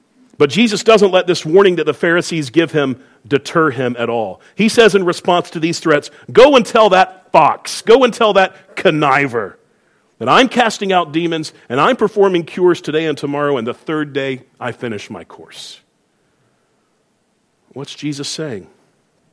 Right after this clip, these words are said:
He's saying that the journey that he began in chapter nine and verse fifty-one, when Luke says that Jesus set his face to go to Jerusalem, Jesus says, whatever Herod's threats, my journey is going to continue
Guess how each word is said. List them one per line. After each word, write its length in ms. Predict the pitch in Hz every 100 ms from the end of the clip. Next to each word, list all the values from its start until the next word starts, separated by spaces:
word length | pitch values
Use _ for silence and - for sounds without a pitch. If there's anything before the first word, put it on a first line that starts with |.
| _ _ _ _ _ _ _ _ _ _ _ _
He's 220 | - 139
saying 260 | - 196 185
that 140 | 143
the 80 | 131
journey 340 | 120 151 190 151
that 140 | 131
he 100 | 151
began 400 | 123 120 151 151
in 100 | 117
chapter 380 | - 156 143 127
nine 460 | 127 147 143 117
and 100 | 117
verse 260 | 107 123 -
fifty-one, 600 | - 143 135 120 143 127
when 160 | 117 113
Luke 180 | 135
says 280 | - 139 120
that 100 | 127
Jesus 400 | - 131 123 127
set 260 | - 156 135
his 240 | 143 -
face 560 | - 147 135 - - - _ _ _
to 100 | 131
go 120 | 127 131
to 80 |
Jerusalem, 680 | 117 110 127 139 - 104 101 - _ _ _
Jesus 320 | - 170 165 143
says, 380 | 151 139 - - _ _ _
whatever 380 | 147 196 208 175
Herod's 420 | 170 175 160 -
threats, 640 | - 147 151 - - - _ _
my 300 | 113 143 185
journey 380 | 160 165 165 156
is 120 | 135
going 240 | 131 139 127
to 60 |
continue 560 | - 127 147 127 123